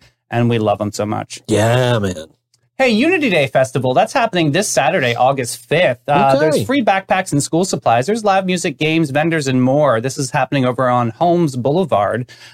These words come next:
Speaker 1: Uh, there's a performance by Prime Beats and many, many more. So contact Rick Smith, nine oh four, eight eight seven, five four eight one, if you're interested in some more.
Speaker 2: Okay, good
Speaker 1: Yeah.
Speaker 2: deal. Uh, anything else?
Speaker 1: No, I feel like that's good.
Speaker 2: Okay.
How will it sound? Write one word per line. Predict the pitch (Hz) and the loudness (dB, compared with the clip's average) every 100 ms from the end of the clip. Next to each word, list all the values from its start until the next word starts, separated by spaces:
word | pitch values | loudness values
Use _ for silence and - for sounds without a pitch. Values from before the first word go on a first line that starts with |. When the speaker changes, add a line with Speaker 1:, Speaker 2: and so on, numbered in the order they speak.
| _ | _
Speaker 1:
Uh, | 139 143 139 135 | 0 2 2 2
there's | 151 | 0
a | 143 | -2
performance | 143 135 170 180 - | -4 -2 0 0 0
by | 143 123 120 | 0 0 -2
Prime | - 165 160 175 139 | -4 -4 -2 0 0
Beats | 147 196 - - | 0 -2 -4 -2
and | 147 135 | 2 2
many, | 156 262 | 2 0
many | 302 311 302 | -2 -2 0
more. | 294 247 147 | 2 2 2
So | 160 147 | 0 -2
contact | 262 320 320 285 | 0 0 0 0
Rick | 190 170 | -2 -2
Smith, | - 143 143 | 0 0 0
nine | 160 143 | 0 0
oh | 131 | -2
four, | 147 170 208 | 0 0 0
eight | 123 120 | -2 -2
eight | 110 | -2
seven, | - 120 165 180 | 0 0 0 0
five | 123 120 | 0 0
four | 123 117 | 0 0
eight | 120 123 | -2 -2
one, | 185 240 247 | 0 2 0
if | 160 - | -2 -4
you're | 196 - | -4 -2
interested | 180 - 208 - 123 123 | -4 -6 -8 -6 -6 -4
in | 185 202 | -4 -4
some | - 226 254 - | -2 0 0 0
more. | 110 78 - _ 175 | -4 -4 -10 _ -2
Speaker 2:
Okay, | 285 381 - 131 208 _ _ | 0 0 0 0 -2 _ _
good | 120 117 | -2 2
Speaker 1:
Yeah. | 220 | 2
Speaker 2:
deal. | 320 110 - _ _ _ _ _ _ _ - - - _ _ _ - | 2 -2 -6 _ _ _ _ _ _ _ -16 -16 -18 _ _ _ -2
Uh, | 160 160 156 151 | 0 2 0 0
anything | 226 262 311 | -2 0 0
else? | 339 - - _ | 0 -2 -8 _
Speaker 1:
No, | 349 349 | -2 0
I | 285 | 0
feel | 147 | 2
like | 139 | 2
that's | 139 117 | 0 -2
good. | 143 185 302 - _ - | 0 0 0 -4 _ -2
Speaker 2:
Okay. | 285 339 196 233 | -2 0 0 0